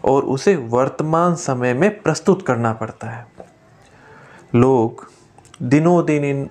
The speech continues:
महान रचनाओं को समझने और इनका आनंद लेने की क्षमता को खो रहे हैं। उन्हें समझ में ही नहीं आ रहा, वो इन रचनाओं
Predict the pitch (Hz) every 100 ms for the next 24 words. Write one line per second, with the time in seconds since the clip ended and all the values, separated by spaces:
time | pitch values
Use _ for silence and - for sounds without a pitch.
0 | - 123 117 127 143 143 123 117 - 123
1 | 123 123 - 123 113 - 113 123 135 147
2 | 180 226 - - - - - 131 127 127
3 | 127 135 - 123 131 160 143 127 123 123
4 | 127 - 220 - - - 127 123 131 127
5 | - 190 190 - 131 135 120 107 107 -
6 | - - - 143 147 143 - 196 185 175
7 | 147 135 123 117 117 165 - - - -
8 | - - 139 143 139 139 - - - -
9 | - 135 - - - - - - 120 135
10 | - 147 147 147 147